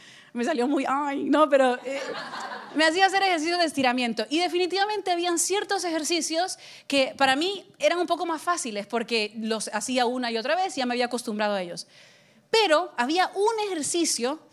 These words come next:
de estiramiento del diablo que literal <laughs> yo no podía, o sea, era muy difícil. Y para colmo, mi entrenadora lo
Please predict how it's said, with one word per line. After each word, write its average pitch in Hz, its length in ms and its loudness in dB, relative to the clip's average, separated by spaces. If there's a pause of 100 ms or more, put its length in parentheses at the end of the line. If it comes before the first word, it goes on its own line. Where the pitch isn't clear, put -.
(240)
de 233 60 -2
estiramiento 240 1000 0 (360)
del 175 320 -8
diablo 208 640 0 (320)
que 269 120 2
literal 320 600 6 (100)
<laughs> - 140 -10 (1040)
yo 330 200 6
no 640 260 10
podía, 440 540 4
o 311 80 6
sea, 349 140 4
era 381 160 6
muy 403 200 0
difícil. 381 460 0
Y 330 80 0
para 339 220 4
colmo, 440 240 -2
mi 453 60 -2
entrenadora 349 440 4
lo 339 180 8